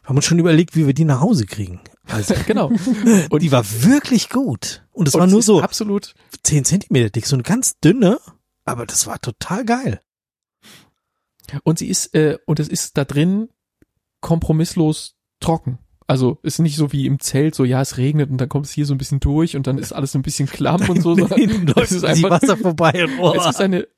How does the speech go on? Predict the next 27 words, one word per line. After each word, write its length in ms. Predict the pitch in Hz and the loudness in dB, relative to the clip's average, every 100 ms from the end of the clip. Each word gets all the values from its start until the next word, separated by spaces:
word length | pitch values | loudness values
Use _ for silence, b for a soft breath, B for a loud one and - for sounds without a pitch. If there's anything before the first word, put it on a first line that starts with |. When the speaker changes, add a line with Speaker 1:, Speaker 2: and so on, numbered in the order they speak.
| _ - | _ -4
Speaker 2:
eine 180 | 160 | -2
sehr 280 | 139 139 185 | 0 2 0
kleine 420 | - 151 175 170 | 0 -2 0 0
Wohnung, 320 | 131 165 208 202 | 2 2 0 0
aber 200 | 139 127 | -2 -2
es 140 | - | -6
ist 280 | - 175 - | -6 -6 -6
faktisch 520 | - 151 - 180 - | -8 -10 -6 -8 -6
wie 120 | 143 | -4
eine 200 | 143 147 | -2 -2
Wohnung. 400 | 160 170 147 127 | 0 -2 -2 -6
Also 360 | 120 120 123 120 | -8 -8 -6 -6
da 140 | 127 | -4
ist 260 | 143 151 - | -4 -6 -4
kein 240 | 131 127 | -2 0
Wasser, 300 | 127 - 165 | 0 0 0
wenn 160 | 147 151 | 2 0
du 100 | 135 | 2
da 160 | 139 | 2
nicht 200 | 135 127 | 2 0
willst, 240 | 131 143 - | 0 0 -2
dass 120 | 196 | -2
da 140 | 185 | 0
Wasser 220 | 170 175 180 | 0 0 0
ist 240 | 196 - | 0 -2
und, 320 | - 147 151 - | -2 -2 -2 0
ähm, 340 | 151 151 151 | 0 0 -2